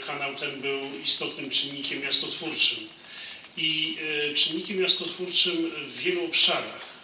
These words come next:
Jak się popatrzy na historię, poczyta się historię kanału bydgoskiego, to widać, że na brzegach tego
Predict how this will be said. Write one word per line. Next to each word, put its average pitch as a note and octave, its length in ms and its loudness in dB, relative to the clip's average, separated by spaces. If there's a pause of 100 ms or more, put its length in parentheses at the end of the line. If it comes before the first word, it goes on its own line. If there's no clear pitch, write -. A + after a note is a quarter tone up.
(140)
Jak C#3+ 120 -2
się - 100 2
popatrzy D3 460 2
na C3+ 80 -2
historię, C3+ 520 2
poczyta - 400 -4
się B2 140 0
historię B2+ 500 0 (520)
kanału C#3 320 0
bydgoskiego, C3 580 0
to D3 260 -2
widać, D3+ 300 2 (500)
że C3+ 640 2 (320)
na C3+ 460 0 (120)
brzegach D#3 400 2
tego C#3+ 160 -4